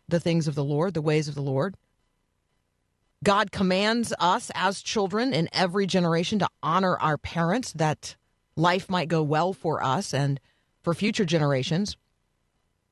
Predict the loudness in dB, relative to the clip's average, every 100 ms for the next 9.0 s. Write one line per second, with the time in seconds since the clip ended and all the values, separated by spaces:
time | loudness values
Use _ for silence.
0 | -10 0 2 2 2 0 -2 0 0 0
1 | 0 0 -2 0 -4 -4 -2 -2 -4 -10
2 | -12 -12 _ _ _ 0 0 2 -2 -4
3 | _ _ _ _ _ _ _ -2 -2 0
4 | 0 2 2 2 0 0 0 0 -2 -2
5 | -2 -2 -2 0 0 -2 _ _ _ 0
6 | 0 2 0 2 2 0 0 0 0 -2
7 | -2 0 0 0 -2 -2 0 -2 0 -2
8 | -2 -2 -4 -6 -4 -2 -2 0 -2 -4